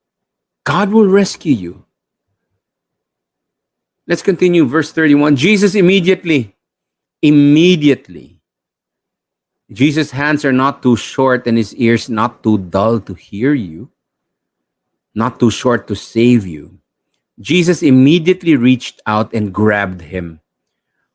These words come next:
"You have so little faith," Jesus said. "Why did you doubt me?"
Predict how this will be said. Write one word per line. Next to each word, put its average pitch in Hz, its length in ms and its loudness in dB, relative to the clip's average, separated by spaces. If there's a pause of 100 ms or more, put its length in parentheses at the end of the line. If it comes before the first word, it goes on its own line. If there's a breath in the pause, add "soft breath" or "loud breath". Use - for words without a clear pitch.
(160)
"You 165 280 2
have 131 220 -4
so - 340 0
little 156 360 0
faith," - 580 -10
Jesus 87 360 -18
said. 87 360 -10 (580)
"Why 101 240 -6
did 117 160 0
you 131 80 2
doubt 107 380 -4
me?" 87 260 -18